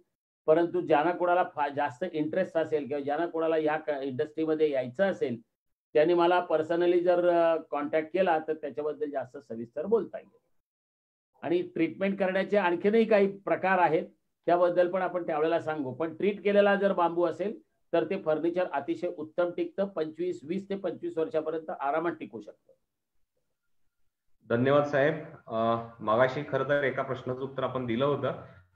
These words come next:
Speaker 2: तरी अजून आता live session मध्ये कोल्हापूरचे एक शेतकरी आहेत पंकज म्हणून, त्यांनी प्रश्न विचारलाय की कोल्हापूरचा जो,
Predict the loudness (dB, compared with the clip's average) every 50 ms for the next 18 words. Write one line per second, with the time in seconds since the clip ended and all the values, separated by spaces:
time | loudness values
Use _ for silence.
0 | _ _ -4 0 2 2 4 4 4 4 4 2 0 2 2 2 2 4 4 4
1 | 4 2 2 -2 -4 -6 -6 -4 -6 -6 -6 -4 -4 -2 -2 0 -2 -2 -4 -4
2 | -2 0 2 0 0 0 -2 -4 -6 -6 -6 -6 -8 -8 -8 -6 -6 -2 -2 0
3 | 0 0 -2 -4 -6 -12 -20 -20 _ _ _ -8 -6 -6 -4 -4 -4 -2 0 0
4 | 0 0 0 -2 -4 -4 -4 -4 -4 -2 -2 -4 -4 -4 -4 -4 -4 -4 -4 -2
5 | -4 -2 -2 -2 -2 -4 -4 -4 -6 -6 -6 -6 -4 -4 -2 0 2 0 0 0
6 | -4 -8 -8 -6 -6 -4 -4 -2 -2 -2 -4 -4 -8 -12 -18